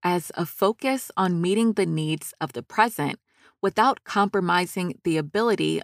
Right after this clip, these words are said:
of future generations to meet their needs. They say, "The concept of sustainability is composed of three pillars:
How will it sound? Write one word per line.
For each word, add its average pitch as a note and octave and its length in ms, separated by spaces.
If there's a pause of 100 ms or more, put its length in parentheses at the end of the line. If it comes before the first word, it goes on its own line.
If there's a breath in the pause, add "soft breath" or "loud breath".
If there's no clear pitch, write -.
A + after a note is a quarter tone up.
of D#3+ 100
future - 420
generations D#3+ 1000 (300)
to G#3 120
meet D#3+ 320 (180)
their C4+ 220
needs. - 560 (540)
They G#3 100
say, F#3 460 (340)
"The A3 60
concept C4 760
of F3+ 140
sustainability F#3+ 1160 (100)
is F#3 160
composed A3 800
of A3 280
three D#3+ 240
pillars: - 720